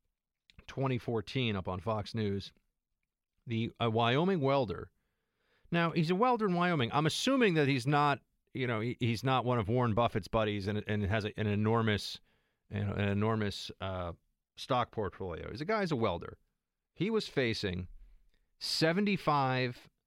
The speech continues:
thousand dollars a day from the E P A, from a federal, a federal regulatory body, because he had a pond on his property. The E P A was threatening him with seventy-five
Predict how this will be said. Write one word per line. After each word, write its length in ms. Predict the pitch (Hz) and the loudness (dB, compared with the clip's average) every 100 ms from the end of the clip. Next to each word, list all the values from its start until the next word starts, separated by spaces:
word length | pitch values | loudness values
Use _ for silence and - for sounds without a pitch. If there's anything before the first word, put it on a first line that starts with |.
| _ _ _ | _ _ _
thousand 600 | - 170 185 226 208 208 | 0 4 6 6 4 2
dollars 440 | 180 170 170 165 151 | 4 4 4 2 0
a 60 | |
day 480 | 135 151 95 87 - _ _ _ _ _ _ _ _ _ _ _ | 0 0 0 -4 -12 _ _ _ _ _ _ _ _ _ _ _
from 280 | - 196 240 | 2 4 4
the 220 | 226 190 | 4 2
E 80 | 196 | 2
P 200 | 190 185 | 4 4
A, 240 | 139 - | 4 0
from 160 | - 151 | 0 0
a 60 | |
federal, 400 | - 165 165 160 123 | 2 2 2 -2 -4
a 80 | |
federal 540 | 117 160 160 160 160 - _ _ - | -4 0 0 0 -2 -4 _ _ -4
regulatory 640 | 135 143 131 95 113 95 | 0 2 0 -2 -2 -2
body, 400 | 92 87 90 87 - _ _ _ _ _ - | -2 -4 -4 -8 -12 _ _ _ _ _ -2
because 480 | 131 139 156 143 | -2 2 0 0
he 220 | - 139 127 | -2 -2 0
had 500 | 135 135 131 123 117 _ _ _ _ | 0 0 0 -4 -10 _ _ _ _
a 140 | 135 139 | -2 0
pond 680 | - 180 214 120 95 98 - _ _ _ _ | 0 2 4 2 0 -4 -8 _ _ _ _
on 160 | 131 131 | 0 2
his 320 | 127 139 131 | 2 0 -2
property. 640 | - 147 131 78 - - _ _ _ _ _ _ _ _ _ _ | -2 -2 -2 -4 -10 -16 _ _ _ _ _ _ _ _ _ _
The 160 | 113 | -2
E 40 | 156 | -2
P 200 | 170 170 | 0 0
A 40 | |
was 100 | 135 | 0
threatening 300 | - 139 120 | 0 0 0
him 100 | 117 | 0
with 140 | 101 - | -2 -4
seventy-five 800 | 143 139 156 143 120 113 110 | -4 -2 -4 -2 -2 -2 -4